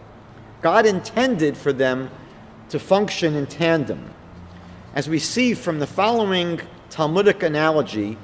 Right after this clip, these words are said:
from Tractate Sanhedrin ninety-one A.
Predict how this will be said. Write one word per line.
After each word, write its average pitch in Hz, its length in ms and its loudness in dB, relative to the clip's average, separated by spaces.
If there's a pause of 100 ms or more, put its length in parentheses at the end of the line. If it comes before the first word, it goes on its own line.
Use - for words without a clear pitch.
(300)
from 127 140 -8
Tractate 175 580 2
Sanhedrin 135 840 -2 (400)
ninety-one 147 840 2 (100)
A. 90 300 0